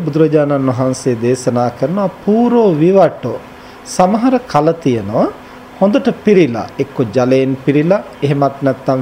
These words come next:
වෙනත් වටිනා දෙයකින් පුරවලා තියෙනවා. නමුත් විවෘත කරලා තියෙන්නේ. ඒ විවෘත කරලා තියෙන නිසා ඇතුළත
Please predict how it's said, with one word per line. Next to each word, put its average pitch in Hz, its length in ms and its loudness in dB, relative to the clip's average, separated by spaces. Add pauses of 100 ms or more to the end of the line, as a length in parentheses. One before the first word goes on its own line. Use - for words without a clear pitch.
වෙනත් 135 340 -2
වටිනා 135 500 0
දෙයකින් 135 480 -2
පුරවලා 139 400 2
තියෙනවා. 160 440 -2 (1000)
නමුත් 170 360 2 (140)
විවෘත 185 400 2 (120)
කරලා 170 260 0 (100)
තියෙන්නේ. 101 400 0 (1040)
ඒ 151 160 6
විවෘත 190 340 4 (120)
කරලා 214 260 2
තියෙන 156 380 0
නිසා 143 500 0 (220)
ඇතුළත 214 540 0